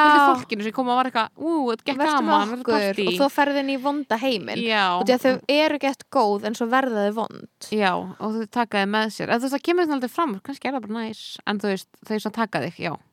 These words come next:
Speaker 1: Þú veist, þannig. En ég veit ekki. En mér finnst þetta svona pínu, mjög svo margt sem að ég mitt var eitthvað svona, já, það verið að sækja í svona íslenska sagnahefð, en það er verið að tvista þannig að sé svona more interesting, more mainstream. Svona eins og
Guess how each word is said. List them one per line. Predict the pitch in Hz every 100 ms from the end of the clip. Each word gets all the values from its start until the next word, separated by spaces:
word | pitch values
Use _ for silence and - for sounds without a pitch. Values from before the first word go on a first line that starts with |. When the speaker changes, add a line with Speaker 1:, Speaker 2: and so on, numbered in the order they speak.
| _ _ _ _
Speaker 1:
Þú | 175
veist, | 170 -
þannig. | 202 170 - _ _ -
En | 196
ég | 208
veit | 190 170
ekki. | 165 165 - - -
En | - 262
mér | 269
finnst | 277
þetta | 269
svona | 262 277
pínu, | 285 277 254 - - -
mjög | 302
svo | 302
margt | 311 359 -
sem | -
að | 277
ég | 269
mitt | 269
var | 294 294
eitthvað | 285 262
svona, | 262 240 - - - - _ _ _ _ _
já, | 311 262
það | 226 233
verið | 240 247
að | 240
sækja | 285 277 - 254
í |
svona | 247
íslenska | 247 254 -
sagnahefð, | 269 262 226 208 196
en | 202
það | 220
er | 214
verið | 220
að | 214
tvista | - 254 -
þannig | 226 226 220
að |
sé | 220
svona | 233 226
more | 226 240 262 269 233
interesting, | 262 254 233 - 208 208
more | 226 220
mainstream. | 220 247 226 - - 233 190 185
Svona | 190 202 220
eins | 254
og | 226